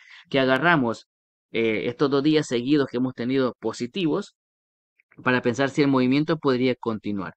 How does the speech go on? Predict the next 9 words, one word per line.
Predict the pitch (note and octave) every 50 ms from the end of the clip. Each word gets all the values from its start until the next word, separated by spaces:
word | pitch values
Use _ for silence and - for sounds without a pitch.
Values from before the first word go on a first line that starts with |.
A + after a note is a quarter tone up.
| _ _ _ _ _ _
Pero | - B2+ C3 B2+
aquí | B2 - D3
esta | D#3+ D#3 E3 D3+
fuerte | B2+ D3 D#3 D3+ D#3 D3+
resistencia | C#3 C#3 C3 - - D3 D3+ D3+ D3
nos | C3 B2+ A#2+
está | A#2+ - C3 C3
quitando | - B2 A#2 - C3+ B2+ B2 A#2 -
fuerza, | - - C3+ C#3+ D3 C#3 B2 - - - F#2 -